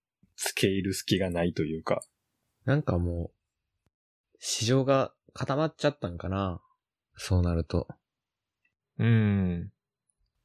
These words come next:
Speaker 2: 本当に。
Speaker 3: まあ、あとやっぱそのXbox Oneのこと踏まえると、あれ、Xbox Oneってさ、日本を無視してるっていう風な印象を、うん、特にゲーム好きの人とかには与え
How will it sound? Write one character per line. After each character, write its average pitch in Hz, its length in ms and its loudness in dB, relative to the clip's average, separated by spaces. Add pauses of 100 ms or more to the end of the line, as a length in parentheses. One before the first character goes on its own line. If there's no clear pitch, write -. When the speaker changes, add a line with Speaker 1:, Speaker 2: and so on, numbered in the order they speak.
Speaker 2:
本 90 200 4
当 90 160 2
に。 87 200 -2 (280)
Speaker 3:
ま 107 160 -2
あ、 - 20 2
あ 107 40 -2
と 151 100 0
や 175 80 4
っ - 40 -20
ぱ 101 220 0
そ 107 160 -8
の 107 80 -4
Xbox 185 1040 -2
One 185 340 2
の 110 80 0
こ 110 140 -4
と 98 120 -6
踏 104 120 -10
ま 104 160 0
え 104 40 0
る 101 100 -2
と、 101 500 -2 (880)
あ 117 80 0
れ、 117 80 0
Xbox - 500 -4
One 196 140 4
っ - 20 -8
て 98 80 -4
さ、 104 220 -2
日 170 100 2
本 175 220 4
を 101 80 0
無 135 80 2
視 143 160 -2
し - 120 -6
て - 160 -2
る 95 320 -4 (520)
っ - 60 -20
て 113 100 2
い 104 240 4
う - 20 2
風 101 280 2
な 104 360 0 (920)
印 113 280 2
象 110 100 4
を、 110 500 2 (140)
う 113 40 -8
ん、 101 440 -4
特 120 220 2
に 98 80 2
ゲ 117 460 4
ー 110 40 0
ム 113 260 -2
好 110 120 -6
き 113 120 -6
の 107 120 -2
人 - 220 -6
と 98 120 -8
か 92 160 -6
に 92 160 -4
は 110 400 0
与 104 220 2
え 95 80 -6